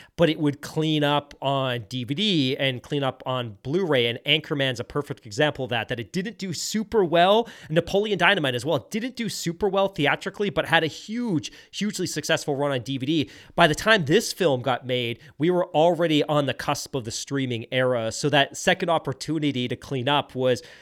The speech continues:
was not there. So you're right that when you consider the worldwide gross of ninety-five million dollars and a filmmaking budget of thirty-eight million,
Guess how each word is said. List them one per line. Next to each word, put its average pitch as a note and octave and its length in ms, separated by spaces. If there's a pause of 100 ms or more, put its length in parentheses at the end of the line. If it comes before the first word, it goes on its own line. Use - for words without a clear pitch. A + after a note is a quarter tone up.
(120)
was C#3+ 160
not D3 180
there. F#3 140
So E3+ 140
you're D#3+ 120
right D#3+ 300
that D3 220
when D#3 100
you C#3+ 80
consider F3+ 400
the D#3+ 80
worldwide C3+ 500
gross C3+ 380
of A2 80
ninety-five B2+ 420
million A#2+ 240
dollars C3 420
and B2 200
a - 20
filmmaking D#3+ 720
budget C3+ 240
of A2 80
thirty-eight B2+ 380
million, B2 320